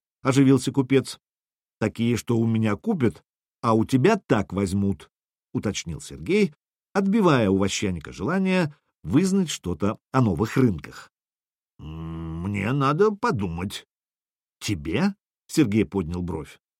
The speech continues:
«Э, нам», — поправился вощаник. Не удивил. Сергей с самого начала подозревал, что купчина —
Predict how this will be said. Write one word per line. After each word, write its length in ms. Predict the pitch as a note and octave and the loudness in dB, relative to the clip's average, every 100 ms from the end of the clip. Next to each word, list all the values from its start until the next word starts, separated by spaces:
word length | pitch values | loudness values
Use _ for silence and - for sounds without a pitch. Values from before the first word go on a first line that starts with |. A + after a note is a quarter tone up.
| _ _ | _ _
«Э, 60 | B2 | -8
нам», — 1000 | C3+ E3 F3+ G3+ G#3 G#3 F3 G#2+ D2+ - _ _ _ | -6 -6 -10 -16 -10 0 2 2 -2 -14 _ _ _
поправился 520 | A2+ A2 G2+ D2+ D#2 F2+ | -4 -2 -2 -4 -8 -6
вощаник. 640 | A2 - C#2+ A#1+ - _ _ _ _ _ _ _ _ _ _ - | -4 -4 -6 -14 -20 _ _ _ _ _ _ _ _ _ _ -4
Не 140 | G#2+ | 0
удивил. 600 | E3+ A3+ G3+ B2+ C3 C3 _ _ _ _ - | 2 4 8 8 6 2 _ _ _ _ -8
Сергей 420 | - A2 A#2+ C#3+ | -4 2 4 4
с 80 | - | 2
самого 340 | B2 B2 A#2 | 0 2 2
начала 420 | A2+ - D#3+ G2+ | 0 2 4 4
подозревал, 760 | - D#2 C#2 D2+ A2+ F3+ D#3 - _ | 0 -10 -8 -4 2 2 2 -4 _
что 240 | - - - | -4 0 0
купчина — 640 | E2+ - - G2 G2 E2+ | 0 -8 -4 0 0 -2